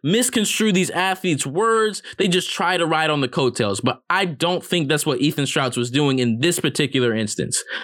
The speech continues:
I think that Kevin Durant was incredibly frustrated because something that was not supposed to be leaked from his camp got leaked. And Ethan Strauss was the recipient of that information. He ultimately put it out. That's where K D's frustration is coming from.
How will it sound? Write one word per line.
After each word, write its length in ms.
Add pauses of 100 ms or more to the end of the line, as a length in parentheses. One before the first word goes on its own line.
(140)
I 80
think 240
that 160
Kevin 300
Durant 480 (320)
was 180
incredibly 460
frustrated 560
because 260
something 320
that 180
was 280
not 280
supposed 380
to 60
be 120
leaked 320
from 160
his 160
camp 300 (340)
got 220
leaked. 380
And 100
Ethan 260
Strauss 320
was 140
the 100
recipient 720 (280)
of 160
that 180
information. 560
He 160
ultimately 420
put 200
it 100
out. 220 (220)
That's 260
where 100
K 220
D's 180
frustration 580
is 120
coming 240
from. 260